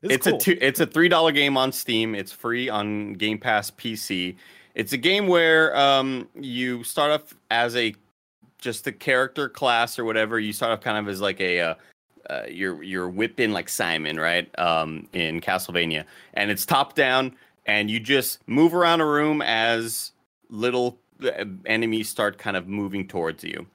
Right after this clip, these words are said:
Speaker 2: And whenever you kill an enemy, sometimes they drop a blue item, and that item will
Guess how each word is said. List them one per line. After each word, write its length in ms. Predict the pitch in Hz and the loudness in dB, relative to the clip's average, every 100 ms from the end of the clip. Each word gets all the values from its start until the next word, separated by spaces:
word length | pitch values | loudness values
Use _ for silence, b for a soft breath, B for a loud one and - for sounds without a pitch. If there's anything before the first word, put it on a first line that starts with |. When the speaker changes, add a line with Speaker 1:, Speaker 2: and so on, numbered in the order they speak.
| b b b b - | b b b b -2
Speaker 2:
And 500 | 95 90 87 87 85 _ _ _ _ _ _ | 0 2 0 -2 -6 _ _ _ _ _ _
whenever 260 | - 104 113 | -4 0 0
you 80 | 117 | 0
kill 180 | 139 117 | 0 2
an 60 | |
enemy, 380 | 135 160 170 165 | 2 4 2 0
sometimes 480 | 165 117 123 127 117 | -2 -2 0 0 0
they 80 | 117 | 2
drop 280 | 117 110 | 2 2
a 60 | 107 | 0
blue 500 | 92 117 120 120 113 - - | -2 0 0 0 -4 -10 -4
item, 400 | 117 135 143 147 - | 0 0 -2 -6 -8
and 180 | 95 95 | -2 0
that 180 | 95 | 0
item 300 | 98 98 107 | 0 -2 -2
will 340 | 98 95 95 | -2 -2 -4